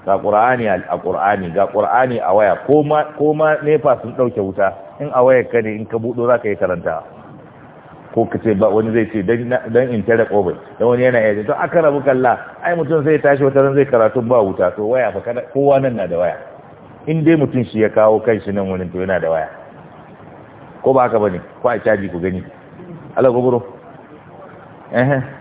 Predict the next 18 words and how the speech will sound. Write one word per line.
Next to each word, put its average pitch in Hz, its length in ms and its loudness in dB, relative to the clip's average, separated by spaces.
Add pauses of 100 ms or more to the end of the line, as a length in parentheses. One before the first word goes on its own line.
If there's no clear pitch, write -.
in 262 120 -2
dai 269 120 6
mutum 185 280 2
shi 143 80 2
ya 135 80 4
kawo 135 240 4
kanshi. 131 260 -2 (880)
Ka 143 120 2
gane 165 200 4
abin 160 180 2
da 160 80 4
nake 151 200 -2
nufi 151 180 0
da 139 80 2
shi 147 120 -4
ya 147 60 2
kawo 151 200 2
kanshi? 147 340 0